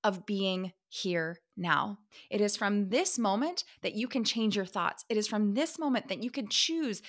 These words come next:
to be someone different. It is from this moment that you can choose to respond differently, to think a different way.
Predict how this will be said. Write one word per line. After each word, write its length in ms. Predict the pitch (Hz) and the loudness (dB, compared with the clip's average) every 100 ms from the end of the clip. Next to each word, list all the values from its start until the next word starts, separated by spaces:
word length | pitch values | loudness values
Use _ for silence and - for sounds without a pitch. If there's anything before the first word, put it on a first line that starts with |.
| - - | -2 2
to 80 | |
be 220 | 226 254 262 | 4 4 4
someone 380 | - 220 196 | 4 2 0
different. 320 | 190 214 190 - | -2 -2 -2 -2
It 60 | |
is 100 | 196 | -4
from 300 | 233 208 208 | -2 0 2
this 260 | 208 339 - | 2 0 0
moment 300 | 302 220 208 - - | -2 -2 -4 -12 -8
that 80 | 247 | -6
you 60 | |
can 160 | - 254 | -4 -2
choose 300 | - 294 285 | 0 0 -2
to 140 | 262 | -2
respond 840 | 214 202 - - 247 285 294 214 - | 0 0 0 -2 0 2 2 0 -2
differently, 600 | 226 254 247 170 120 - _ - - - | -2 0 -2 -2 -6 -8 _ -20 -4 0
to 220 | 262 220 - - | 0 0 -8 -8
think 220 | 339 370 | -6 -4
a 40 | 285 | -2
different 440 | 240 220 196 - | -2 -2 -6 -4
way. 560 | 185 214 208 131 202 | 2 4 4 2 -6